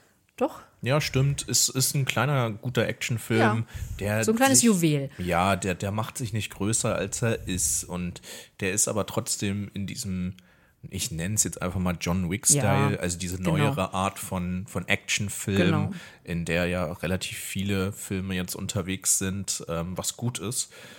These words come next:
Speaker 2: Und ja, hat, hat auch Bock gemacht.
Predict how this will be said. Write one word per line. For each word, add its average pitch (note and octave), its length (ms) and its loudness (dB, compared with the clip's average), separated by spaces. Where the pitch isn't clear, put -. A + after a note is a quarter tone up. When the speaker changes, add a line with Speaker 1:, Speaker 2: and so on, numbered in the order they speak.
Speaker 2:
Und E2+ 400 -2
ja, C3 240 2
hat, - 300 -2
hat B2 120 0
auch A#2+ 120 2
Bock - 200 2
gemacht. E2+ 460 -2